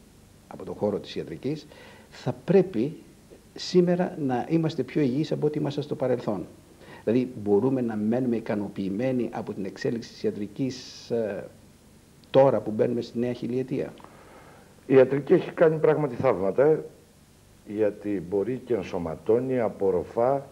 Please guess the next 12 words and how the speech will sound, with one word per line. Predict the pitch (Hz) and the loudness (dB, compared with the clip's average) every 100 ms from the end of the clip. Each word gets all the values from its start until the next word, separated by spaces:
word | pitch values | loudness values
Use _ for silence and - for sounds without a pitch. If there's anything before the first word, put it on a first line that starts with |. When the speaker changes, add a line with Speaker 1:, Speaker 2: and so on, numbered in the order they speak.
| - | -8
Speaker 2:
και | - | -2
κατακτήσει | - 95 95 - 135 | 0 0 0 -2 -4
των | 120 117 | -2 0
άλλων | 101 82 | 0 -2
επιστημών, | 80 - 87 113 131 - - | -8 -10 -6 -4 -4 -8 -10
παλιότερα | 92 95 107 101 | -2 2 2 2
της | 101 - | 0 -4
φυσικής | 101 - 110 - | -12 -12 -14 -14
χημείας | - 87 127 135 135 - - - | -10 -6 -4 -4 -8 -18 -20 -12
και | 101 | -10
της | 82 | -10
χημείας, | - 87 110 143 139 | -10 -8 -4 -4 -6